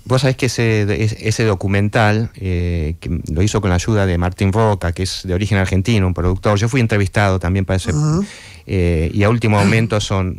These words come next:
Speaker 1: no se, no se incluyó por, por una cuestión de que estaba ya en vías de salir Yossi, y hay cuestiones entre las cadenas, y etcétera.
Speaker 2: Claro.
Speaker 1: Pero participé, eh, incluso estoy en los agradecimientos, participé un poquito en la, en la cocina. Fue
Speaker 2: Pero,
Speaker 1: muy
Speaker 2: pero,
Speaker 1: interesante.
Speaker 2: ¿pero qué fue? ¿Qué, quién, quién,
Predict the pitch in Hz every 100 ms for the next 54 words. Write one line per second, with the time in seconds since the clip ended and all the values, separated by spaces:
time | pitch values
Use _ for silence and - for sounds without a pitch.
0 | - 80 87 92 110 - 107 95 90 -
1 | - 107 123 113 113 113 127 123 120 98
2 | 92 101 107 113 92 95 - 110 110 113
3 | 101 104 110 104 95 - 104 104 95 98
4 | 95 92 107 110 98 90 - 90 101 95
5 | 101 104 107 - 104 104 - - - -
6 | 90 95 92 - 98 92 87 87 87 -
7 | 92 90 92 90 87 87 - 113 113 117
8 | - - - - - 101 90 98 107 113
9 | - 120 160 151 131 117 107 90 - -
10 | - 117 113 - 113 151 143 143 135 127
11 | 110 104 101 98 101 95 87 87 87 -
12 | 104 123 110 113 107 104 95 90 87 90
13 | 90 - 95 98 - 151 147 - 120 143
14 | 139 139 - - 190 135 123 220 220 247
15 | 254 185 175 226